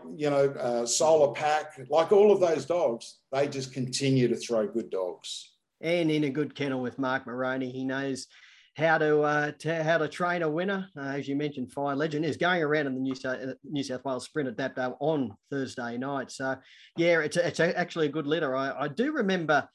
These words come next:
Speaker 2: uh, w-, back in the Sky Racing days when, uh, I went up to Mark's property at Dawson with Disco Dave Carlson, and, uh, we did a story on, uh, on Mark, and, yeah, she's been a great producer,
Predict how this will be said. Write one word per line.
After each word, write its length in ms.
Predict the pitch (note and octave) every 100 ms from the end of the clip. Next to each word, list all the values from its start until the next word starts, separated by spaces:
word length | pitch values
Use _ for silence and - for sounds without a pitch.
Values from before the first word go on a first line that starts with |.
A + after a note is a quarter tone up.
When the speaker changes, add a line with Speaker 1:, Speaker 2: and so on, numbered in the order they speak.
| _ -
Speaker 2:
uh, 500 | C3+ C#3+ C#3 C#3+ A2+
w-, 380 | B2 D3 C#3+ D#3+ -
back 220 | E3 D#3+
in 80 | C#3+
the 80 |
Sky 320 | C3+ F3 F3 E3+
Racing 500 | E3+ G3+ G3 D#3+ C#3
days 460 | C#3 B2 A2+ -
when, 280 | C#3 C#3 C#3
uh, 240 | C#3 C3+ -
I 100 | C#3
went 240 | C3+ D#3+
up 160 | C#3 -
to 180 | - C#3
Mark's 260 | C#3 C3+ -
property 460 | - F3+ D3 A#2+
at 120 | G#2+
Dawson 440 | C3 F3+ F#3+ - C3
with 180 | B2+ - _ _ F3
Disco 400 | E3+ - D#3 C#3+
Dave 380 | D#3+ D#3+ C#3
Carlson, 600 | - E3 G3 F#3+ A#2 G#2
and, 180 | B2+ B2+
uh, 180 | C3+ C#3
we 100 | D3
did 180 | C#3+ F3
a 60 | D3
story 540 | - - D3+ D#3+ C#3+
on, 260 | C3+ C3 C3
uh, 180 | C3 C3+
on 240 | C#3 C#3
Mark, 340 | C3+ D3+ F3+ C#3+
and, 140 | C#3 C3+ - - -
yeah, 160 | D3+ D3
she's 260 | - F3+
been 240 | - D#3+ C#3
a 80 |
great 500 | A2+ C3+ C#3+ D3+ E3
producer, 640 | - C3+ B2 C#3 C#3 A2